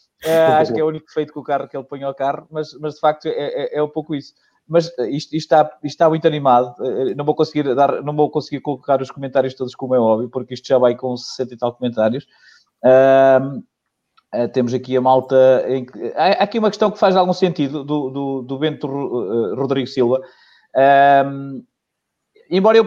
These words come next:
eu percebo, eu percebo, eh, eu percebo a questão e percebo porque é que ainda não. Ah, mas, Hugo, não sei se tens, se tens, se tens aqui, se tens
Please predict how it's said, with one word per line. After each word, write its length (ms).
eu 140
percebo, 440
eu 80
percebo, 600
eh, 300
eu 40
percebo 240
a 40
questão 280
e 80
percebo 300
porque 180
é 60
que 100
ainda 160
não. 420
Ah, 460
mas, 220
Hugo, 400
não 60
sei 160
se 80
tens, 240
se 80
tens, 160
se 240
tens 180
aqui, 320
se 100
tens 160